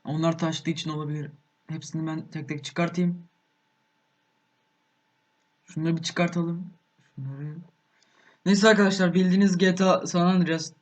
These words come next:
tabii ki de biliyorsanız menüsü birazcık daha değişik. O yüzden size zor gelebilir. Buradayken de hata verdi. Herhangi bir şekilde, sorunsuz şekilde oynayabiliyorsunuz. Bir hata falan almayacaksınız. Şu an ben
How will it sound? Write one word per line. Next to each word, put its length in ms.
tabii 220
ki 100
de 220
biliyorsanız 640
menüsü 340
birazcık 300
daha 180
değişik. 320
O 60
yüzden 180
size 200
zor 200
gelebilir. 560
Buradayken 480
de 40
hata 240
verdi. 440
Herhangi 280
bir 60
şekilde, 300
sorunsuz 540
şekilde 260
oynayabiliyorsunuz. 920
Bir 180
hata 340
falan 200
almayacaksınız. 1000
Şu 200
an 120
ben 220